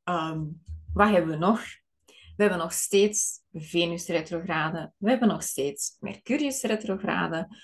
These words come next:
we hebben nog steeds Saturnus retrograde, Pluto retrograde, Neptunus retro-, retrograde en Chiron retrograde. En misschien ben ik er hier en daar ene over Pluto retrograde over het hoofd gezien.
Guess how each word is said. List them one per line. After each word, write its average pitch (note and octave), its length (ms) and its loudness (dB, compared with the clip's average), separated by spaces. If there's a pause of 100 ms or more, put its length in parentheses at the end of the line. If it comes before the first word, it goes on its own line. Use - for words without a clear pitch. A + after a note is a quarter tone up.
(160)
we - 80 0
hebben D#4+ 180 6
nog A#3 140 8
steeds E3 420 0
Saturnus F#3+ 580 2
retrograde, E3+ 880 -2
Pluto D4 300 2
retrograde, G3+ 760 2
Neptunus D3 580 -8
retro-, E3+ 420 -6
retrograde G#3+ 720 2
en E3+ 400 0 (320)
Chiron A3+ 600 4
retrograde. F3+ 840 0 (300)
En G#3+ 160 6
misschien G#3 520 2
ben G#3 140 2
ik G#3 120 4
er F#3+ 60 0
hier G3 440 -4
en F#3+ 180 -2
daar F3+ 300 0
ene F3 380 -4
over E3+ 380 0
Pluto A#3+ 440 4
retrograde F#3+ 920 2
over F3 220 -2
het F3+ 140 -6
hoofd D3 360 -4
gezien. D3 540 -12